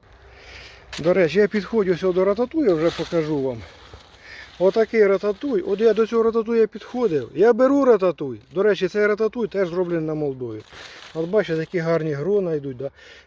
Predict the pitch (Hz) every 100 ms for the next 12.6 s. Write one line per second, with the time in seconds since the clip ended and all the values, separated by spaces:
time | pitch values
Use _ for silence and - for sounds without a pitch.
0 | - 180 233 214 226 214 214 208 214 214
1 | 226 185 180 175 185 170 165 117 123 175
2 | 269 277 233 190 202 165 170 160 127 117
3 | 180 233 233 240 226 247 190 - 170 135
4 | 117 95 113 - - 170 - 196 - -
5 | - - 190 208 196 208 190 175 170 185
6 | 190 175 175 - 170 175 233 208 - 170
7 | 233 226 214 208 196 202 202 180 196 180
8 | 180 175 175 160 131 147 220 214 196 196
9 | 190 185 175 165 160 151 139 123 - -
10 | - - 185 220 233 233 180 160 214 220
11 | 214 214 - - 175 180 170 165 165 170
12 | 202 190 233 262 311